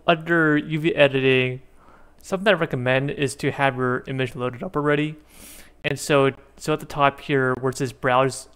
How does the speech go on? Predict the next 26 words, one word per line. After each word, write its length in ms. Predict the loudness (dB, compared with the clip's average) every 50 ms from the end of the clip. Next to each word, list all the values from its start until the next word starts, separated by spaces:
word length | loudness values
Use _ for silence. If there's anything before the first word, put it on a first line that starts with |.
| _ -8
image 260 | -6 -6 -4 -6 -6
to 120 | -6 -6 -6
be 80 | -4
linked, 540 | -4 -2 -2 -2 -2 -4 -6 -10 -16 -18 -20 -20 -20 _ _ _ -20 -20 _ _ _ _ _ -20 _ -20 -20 -20 -20 -20 -20 -20 -20 _ _ _ _ -20 -20 -20 -20 -20 -20 -20 _ -8 -2
um, 400 | 0 2 4 4 4 4 2 0 -4 -8 -12 -16 -20 -20 -20 -20 -20 -20 -20 -20 _ -20 -20 _ -20 _ -20 _ _ -6
if 100 | -4 -4
you 60 | -2
haven't 240 | -2 -2 -2 0 -2
loaded 160 | 0 2 4
already, 320 | 4 4 4 4 2 0 -2
you 180 | -2 -4 -6
would 80 | -6 -6
select 360 | -8 -6 -4 -4 -4 -4 -6
that, 200 | -4 -2 -2 0
or 140 | 0 0 0
if 120 | 0 0
not, 460 | -2 0 2 2 0 0 -2 -8 -16 -12
you 160 | -6 -4 -2 -2
would 160 | -4 -4 -6
click 160 | -10 -10 -10
this 120 | -6 -4
other 160 | -2 -2 -2 -2
button 460 | -4 -6 -6 -6 -6 -10 -10 -12 -12 -16 -20 -20 -20 -20 -20 -20 -20 _ _ 0
where 180 | 4 6 6
you 80 | 6 6
would, 200 | 2 0 -2 -2